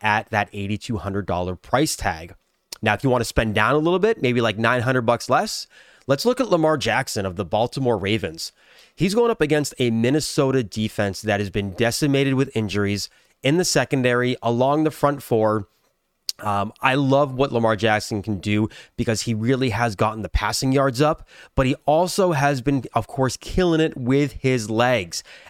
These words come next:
averaging sixty-nine rushing yards a game. Now, Minnesota's defense has been really good this year, but because of the injuries that they've occurred, I think that Jackson is in a great spot to exploit those injuries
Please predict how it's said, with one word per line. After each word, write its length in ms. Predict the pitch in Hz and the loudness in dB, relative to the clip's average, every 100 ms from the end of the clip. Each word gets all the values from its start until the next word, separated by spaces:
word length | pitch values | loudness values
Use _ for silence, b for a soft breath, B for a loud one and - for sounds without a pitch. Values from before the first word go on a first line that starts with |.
| - | 0
averaging 400 | 135 143 143 135 | 2 2 0 -2
sixty-nine 840 | - - 170 - 196 175 160 165 | -2 -2 -4 0 2 4 4 2
rushing 360 | 147 156 165 147 | 2 2 0 2
yards 320 | 143 139 135 - | 2 2 -2 -4
a 60 | |
game. 640 | 135 113 156 175 170 104 78 - b b b b b 127 | -6 -2 0 2 2 0 -4 -14 b b b b b -2
Now, 140 | 139 | 2
Minnesota's 540 | 160 226 - 202 135 | 2 2 2 0 0
defense 380 | 127 143 117 110 | 0 0 -2 -2
has 320 | - 113 131 | -2 0 0
been 180 | 131 123 | 0 0
really 240 | 117 113 104 | 0 0 0
good 260 | 117 113 | -2 0
this 240 | 113 - 101 | -2 -2 -4
year, 320 | 104 127 139 _ | 0 0 -2 _
but 280 | 113 160 196 | -2 -2 0
because 540 | 175 - - 214 214 | -4 -4 0 2 2
of 240 | 202 156 139 | 2 0 2
the 120 | 151 | 0
injuries 440 | 151 151 147 135 | 2 2 2 2
that 140 | 113 - | 0 0
they've 180 | 127 113 | 0 0
occurred, 560 | - - 170 117 101 B B B - | -4 0 2 2 -2 B B B -2
I 100 | 127 | 0
think 200 | 131 143 | 2 2
that 160 | 135 110 | 0 0
Jackson 500 | 120 120 120 135 113 | 0 0 0 0 0
is 100 | 101 | -2
in 180 | - 113 | -2 -2
a 100 | 107 | -2
great 380 | 107 107 117 - | -2 0 0 -4
spot 420 | - 110 110 - | 0 2 2 -4
to 160 | - | -6
exploit 540 | 101 - - 123 143 151 | -6 -6 -6 0 0 2
those 220 | 143 123 | 0 2
injuries 500 | 117 107 110 113 | 0 2 2 0